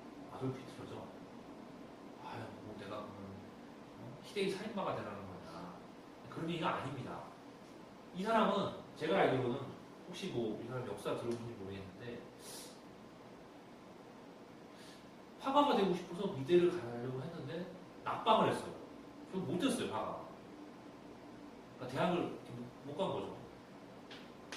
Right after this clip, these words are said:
그리고 중학교를 중퇴했어요. 졸업도 못 했어. 이렇게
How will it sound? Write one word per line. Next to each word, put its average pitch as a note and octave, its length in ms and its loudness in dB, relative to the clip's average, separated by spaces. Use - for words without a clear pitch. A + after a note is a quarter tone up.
그리고 C#3+ 480 2
중학교를 D3+ 600 -2
중퇴했어요. - 520 -2
졸업도 - 220 0
못 A#2 160 0
했어. - 240 -4
이렇게 - 300 0